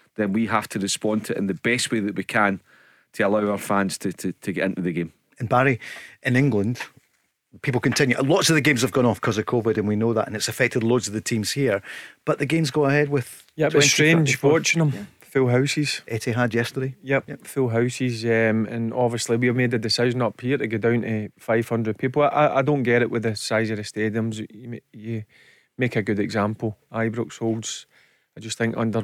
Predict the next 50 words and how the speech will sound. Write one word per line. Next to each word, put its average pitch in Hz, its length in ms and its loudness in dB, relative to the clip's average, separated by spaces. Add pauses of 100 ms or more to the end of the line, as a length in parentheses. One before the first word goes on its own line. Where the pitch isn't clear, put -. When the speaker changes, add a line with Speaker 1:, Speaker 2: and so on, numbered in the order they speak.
(160)
Speaker 3:
fifty-two 110 580 -4
thousand, 110 480 -2
and 110 160 -12
there's 107 160 -6
only 117 220 2
allowed, 110 380 2 (300)
um, 107 420 -2 (200)
five 110 300 -2
hundred 107 300 -2
fans 113 360 0
in. 117 140 0
For - 80 -6
Speaker 1:
It's 117 100 0
Speaker 3:
me, 127 60 2
Speaker 1:
one, 131 80 4
Speaker 3:
it 120 120 0
doesn't 120 240 4
make - 20 -2
Speaker 1:
one 123 140 4
percent, 156 180 2
isn't 143 140 4
it? 147 40 0
Speaker 3:
sense. - 140 -8 (120)
Speaker 1:
One 147 160 -2
percent. 135 340 -2 (300)
Speaker 3:
Yep, 151 280 2
and 147 280 2
you 180 100 0
know 185 60 4
what 147 100 2
they're 127 100 -4
gonna 127 200 0
do? 165 120 0
They're 170 120 0
gonna 117 200 -2
go 110 140 0
to - 100 -6
pubs 165 380 -2
and 160 100 0
watch 156 300 2
it. - 120 -2
They're 120 280 -18
gonna 123 240 -2
go 117 160 2
to 113 140 0
people's 113 400 -6
houses 143 380 2
and 147 140 -2
watch 147 260 0
it. - 120 -4